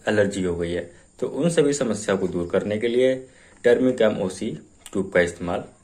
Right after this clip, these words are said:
किया जाता है। इसका जो स-, अ, यूज़ करने का समय है, वो night में है। Night में आप खाना खाने के बाद, सोने से पहले, मुंह धोने के बाद आप इस cream को अपने चेहरे पर लगा लें। उसके बाद आप सुबह उठकर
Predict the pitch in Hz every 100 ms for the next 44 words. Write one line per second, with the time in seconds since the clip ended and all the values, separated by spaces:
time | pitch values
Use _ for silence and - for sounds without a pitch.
0 | _ - 104 85 80 82 82 85 - -
1 | - - 110 - 113 117 117 - - -
2 | 98 95 92 98 127 - 156 143 135 131
3 | 113 104 104 131 - - - - 123 110
4 | 92 87 92 85 85 82 - _ _ -
5 | 95 107 104 131 135 131 - _ _ -
6 | - 127 131 - - - - 117 127 127
7 | 127 127 127 104 98 117 - 123 131 143
8 | 127 92 92 120 120 131 120 101 95 95
9 | 87 104 131 - - - - 117 117 123
10 | - 110 104 95 107 110 - - - _
11 | - - 107 - 110 92 92 - 113 92
12 | 95 107 135 135 147 98 131 - - -
13 | - 101 - 117 123 101 - -